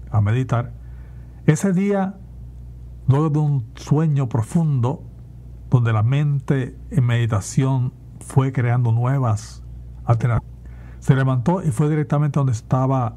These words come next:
Coco a conversar y a decirle. Coco estaba callado, con una mirada profunda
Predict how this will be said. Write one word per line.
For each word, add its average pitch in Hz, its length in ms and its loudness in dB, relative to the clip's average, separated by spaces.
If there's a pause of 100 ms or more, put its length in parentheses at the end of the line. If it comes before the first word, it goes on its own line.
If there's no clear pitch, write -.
(120)
Coco 113 420 0 (1500)
a 107 140 4
conversar 104 460 0
y - 20 2
a 110 40 2
decirle. 98 600 -2 (2000)
Coco 127 280 2
estaba 110 360 0
callado, 120 520 0 (720)
con 110 140 2
una 120 160 2
mirada 131 640 2 (2500)
profunda 123 840 2